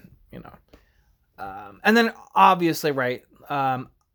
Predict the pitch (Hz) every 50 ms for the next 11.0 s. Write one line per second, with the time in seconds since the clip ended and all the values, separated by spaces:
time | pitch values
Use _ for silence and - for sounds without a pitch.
0 | _ _ _ _ _ _ _ - 165 165 - - - - 214 202 202 196 202 202
1 | 196 196 - - - - - - - 135 135 131 131 127 123 123 123 123 120 120
2 | 120 120 127 123 - 160 160 156 151 143 - 147 139 143 135 - - - 165 143
3 | 143 143 131 - - - - 147 143 135 139 160 143 - 143 139 131 131 123 131
4 | 135 131 - - 127 120 120 117 120 120 _ _ _ _ _ _ _ _ _ -
5 | - 151 139 131 - - - 131 127 127 127 123 123 - - 123 123 123 117 -
6 | _ _ _ _ _ _ _ _ _ _ _ _ _ _ _ _ _ _ _ _
7 | _ _ - 165 175 208 240 220 - 233 208 160 165 170 175 165 - 185 175 -
8 | 147 135 131 135 139 139 139 143 - 147 147 151 147 147 139 135 - 139 135 -
9 | 143 135 - - 131 135 147 165 - - - - - 143 139 160 147 - 143 131
10 | 127 127 - - 135 131 127 123 127 120 127 123 120 123 120 120 117 127 143 -